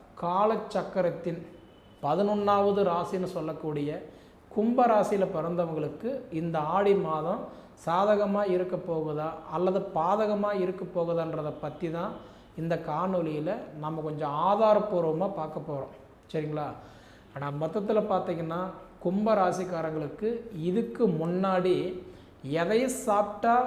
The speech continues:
நம்ம பித்தம் தெளியுமோ அப்படின்ற அளவுக்கு சிரமப்படக்கூடிய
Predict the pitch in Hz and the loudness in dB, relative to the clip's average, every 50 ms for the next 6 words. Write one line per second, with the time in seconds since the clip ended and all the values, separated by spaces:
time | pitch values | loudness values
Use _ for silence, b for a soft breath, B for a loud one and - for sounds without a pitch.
0 | - - - - - - 180 175 185 185 180 180 - - 202 185 - - 180 165 | 0 -4 -10 -12 -10 -6 -4 -2 0 0 0 0 0 -2 -4 -4 -2 0 0 0
1 | - 185 180 185 185 190 185 180 175 170 165 165 160 156 151 - - - 165 156 | 0 0 0 2 2 2 4 2 2 2 2 0 -2 -2 -4 -6 -8 -8 -8 -6
2 | - - 185 185 180 175 160 165 156 151 156 170 185 220 208 214 - 277 269 240 | -4 -2 -2 0 0 -2 -2 -2 -2 -2 0 2 2 2 0 0 0 2 4 4
3 | 202 175 160 156 151 - - - - - - - 196 196 208 214 214 196 - 196 | 6 4 4 2 0 -2 -4 -6 -10 -14 -8 -4 -4 -2 -2 -2 -2 -2 -2 -2
4 | 180 175 170 175 160 156 | -2 -2 -4 -4 -4 -4